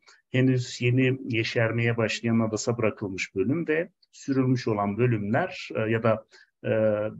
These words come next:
biçilmiş ve nadasa bırakılmış bölümler çok net olarak, e, kontrastı gösteriyor ve burada fay tarafından yapılan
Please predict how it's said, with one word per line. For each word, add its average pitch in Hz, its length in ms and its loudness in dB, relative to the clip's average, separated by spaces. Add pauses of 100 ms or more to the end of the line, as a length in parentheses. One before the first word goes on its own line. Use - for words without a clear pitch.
(580)
biçilmiş 147 560 0
ve 143 100 4
nadasa 135 420 2
bırakılmış 117 580 0
bölümler 131 580 0 (240)
çok 135 280 -2
net 127 220 2
olarak, 117 560 -2
e, 120 320 0
kontrastı 120 640 -2
gösteriyor 143 640 0
ve 147 200 2 (360)
burada 143 480 0 (340)
fay 143 300 2
tarafından 113 680 -2
yapılan 120 600 0